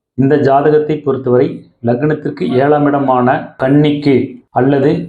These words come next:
கன்னியின் அதிபதியான புதனுக்கு ஐந்து முக்கியமான கோச்சார கிரகங்களின் தொடர்பு வர வேண்டும். அப்படி அந்த கோச்சார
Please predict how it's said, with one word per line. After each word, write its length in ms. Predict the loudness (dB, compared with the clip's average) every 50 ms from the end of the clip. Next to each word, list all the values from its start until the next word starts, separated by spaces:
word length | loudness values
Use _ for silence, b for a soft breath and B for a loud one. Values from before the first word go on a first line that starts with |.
| -14 -14 _
கன்னியின் 540 | -4 -2 0 2 2 2 4 4 4 4 2
அதிபதியான 600 | 2 2 2 0 2 2 2 4 4 4 2 2 0 -2 -6 -14 -20 _ _ -4 -2
புதனுக்கு 680 | 0 0 2 2 2 0 0 0 -2 -4 -2 0 0 0 0 -2 -8 -14 _ _ _ _ _ _ _ _ _ _ _ _ _ _ _ _ -2
ஐந்து 440 | 0 2 2 2 2 2 2 2 2 0 0 -2
முக்கியமான 680 | -4 -4 -4 -6 -4 -2 0 0 0 0 0 0 0 0 -2 -2
கோச்சார 500 | 0 0 0 0 0 0 0 2 2 0 0
கிரகங்களின் 560 | -2 -2 -2 -2 -2 -2 -2 -2 -2 -2 -4
தொடர்பு 360 | -4 -4 -4 -4 -4 -4 -4 -4
வர 120 | -4 -2 -4
வேண்டும். 380 | -4 -4 -4 -4 -4 -4 -6 -6 -8 _ _ _ _ _ _ _ _ _ _
அப்படி 360 | -6 -6 -2 0 0 2 2 2 2 0 -2 -2
அந்த 300 | 0 0 0 2 2 2 2 0 -2 -4 -10 -16 _ _ _ _
கோச்சார 380 | -4 -2 -2 0 0 0 0 0